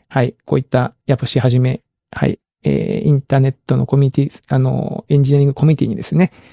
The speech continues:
えー、参加して盛り上げていっていただけると、我々嬉しいですよね。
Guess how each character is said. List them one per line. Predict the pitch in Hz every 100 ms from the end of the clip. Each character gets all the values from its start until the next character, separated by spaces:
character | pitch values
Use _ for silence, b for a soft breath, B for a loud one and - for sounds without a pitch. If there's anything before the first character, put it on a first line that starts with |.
| b b
え | - 135 123 - -
ー、 |
参 | - 143
加 | 139
し | -
て | - 123 -
盛 | 147
り | 143
上 |
げ | 135
て | - -
い | 127
っ |
て | - - 147
い | -
た | 151
だ |
け | 139
る | 143
と、 | 151 - _ - _ _ _ _ _ _ _
我 | 151
々 | 147 143
嬉 | 143
し | -
い |
で |
す | 123
よ | 127
ね。 | 156 -